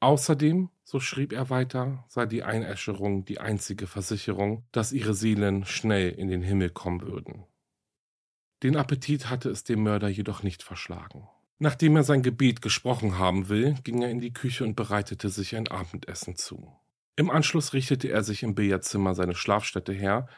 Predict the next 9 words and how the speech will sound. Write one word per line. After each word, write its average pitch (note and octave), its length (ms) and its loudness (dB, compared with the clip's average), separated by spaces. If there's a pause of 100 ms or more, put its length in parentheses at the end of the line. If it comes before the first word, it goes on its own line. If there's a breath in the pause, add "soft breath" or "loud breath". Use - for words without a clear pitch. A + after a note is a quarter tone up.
(160 loud breath)
direkt C3 480 2
neben G2 160 4
dem G2 160 -4
Tanzsaal, A2 640 0 (100)
wo C3 100 4
seine C#3+ 240 4
ermordeten A#2 640 2
Familienmitglieder F#2 1120 2
lagen. F#2 440 -6